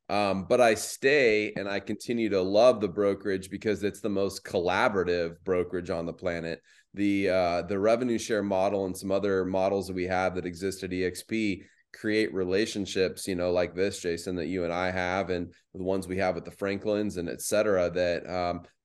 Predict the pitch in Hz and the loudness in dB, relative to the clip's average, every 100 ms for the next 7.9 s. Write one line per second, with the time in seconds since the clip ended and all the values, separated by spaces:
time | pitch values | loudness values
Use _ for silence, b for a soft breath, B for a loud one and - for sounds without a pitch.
0 | - - 101 101 101 - - 110 107 92 | -12 -6 -4 -4 -6 -10 -10 -4 0 2
1 | 95 98 104 104 82 98 117 110 107 127 | 2 4 6 6 4 2 4 4 4 2
2 | 120 156 - 82 82 80 - 95 107 110 | 2 0 -4 -4 -2 -2 0 2 2 0
3 | 113 101 107 101 90 85 98 78 98 101 | -2 -2 2 2 2 0 0 0 2 2
4 | 104 - 101 98 - 98 - 98 98 92 | 2 -2 -4 -4 -2 -6 -2 2 2 2
5 | 92 92 104 92 90 95 95 87 98 - | 2 0 -2 -6 -4 -4 -4 -6 -6 -4
6 | 101 98 92 87 92 95 92 90 87 b | 0 2 4 2 4 2 4 0 -2 b
7 | b - 90 87 87 82 90 87 - | b -12 -4 -2 -2 -2 -2 -2 -4